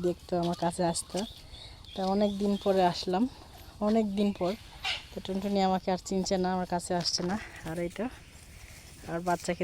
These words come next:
দুধে দিতে চায় না। তো অনেক দিন পরে আসলাম যে বোনের বাড়িতে, তো টুনটুনি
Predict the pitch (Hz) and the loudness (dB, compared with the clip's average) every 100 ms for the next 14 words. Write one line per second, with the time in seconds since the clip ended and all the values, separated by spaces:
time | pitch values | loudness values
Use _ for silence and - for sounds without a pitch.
0 | 180 175 175 175 170 165 160 190 - - | -2 -2 -4 -4 -4 -2 0 -2 -6 -16
1 | - - - - - - - - - 214 | -20 -20 -20 -20 -20 -18 -18 -18 -8 -2
2 | 214 214 208 220 208 196 196 190 - 190 | 0 0 2 0 2 2 4 2 0 -2
3 | 240 - - - 196 190 180 185 185 180 | -2 -6 -18 -12 -8 -6 -4 -4 -4 -2
4 | 170 180 214 - - - - - - - | -2 -4 -6 -8 -16 -20 -20 -20 -20 -18
5 | - - - - - - - 175 180 190 | -16 -16 -18 -18 -18 -18 -8 -6 -4 -4
6 | 190 190 | -2 -4